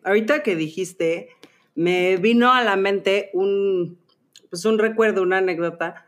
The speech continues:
Cuando estaba yo, cuando estaba yo de directora en la escuela, hice este propósito de que todas las maestras, asistentes, bueno, todo el personal,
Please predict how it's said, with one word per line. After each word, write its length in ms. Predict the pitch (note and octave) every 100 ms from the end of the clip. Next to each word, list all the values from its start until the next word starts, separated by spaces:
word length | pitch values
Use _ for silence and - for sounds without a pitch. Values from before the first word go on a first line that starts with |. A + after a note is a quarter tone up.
| _ _ _
Cuando 1160 | - F#3+ G3 G3 F#3+ F#3+ F#3+ F#3+ F#3 E3+ - _
estaba 480 | F3+ F3 - A#3 B3
yo, 400 | A#3 A3+ A3+ G#3+
cuando 300 | F#3 F#3 F3
estaba 320 | F3 G#3 G#3+
yo 100 | A3
de 120 | A3 G3+
directora 560 | F#3+ E3+ - F#3 F#3
en 100 | F#3
la 60 | E3
escuela, 680 | D#3 - E3 E3 F3+ E4 _ _ _ _ _ _
hice 480 | - A3+ A3 A#3+ A#3+
este 280 | A3+ A3+ A3+
propósito 720 | G#3+ G3 E3+ F#3+ G3+ F#3+ F#3+
de 180 | F#3 F3
que 160 | D#3+ D#3+
todas 520 | F3+ G#3+ A3 A3+ G#3
las 680 | G3+ F3 E3+ D#3+ - - -
maestras, 720 | D#3+ F3 G3+ B3 B3 B3 A#3 G#3
asistentes, 460 | F3 F3 G#3 F#3+
bueno, 260 | G3+ G#3+ A3
todo 140 | C#4+
el 100 | D4
personal, 640 | G#3 E3 E3 E3 E3 C#3+